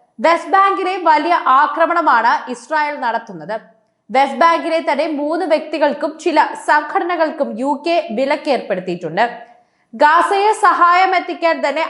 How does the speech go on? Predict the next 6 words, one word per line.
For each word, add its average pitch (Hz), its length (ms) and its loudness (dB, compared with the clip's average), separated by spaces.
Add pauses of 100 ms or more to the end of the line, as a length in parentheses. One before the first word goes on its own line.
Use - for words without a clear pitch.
അനുവദിക്കണമെന്ന് 302 960 0
മറ്റ് 277 280 0
ഇരുപത്തിരണ്ട് 320 640 -2
രാജ്യങ്ങളും 262 720 0
ഇസ്രായേലിനോട് 277 680 -2
ആവശ്യപ്പെട്ടു. 202 840 -4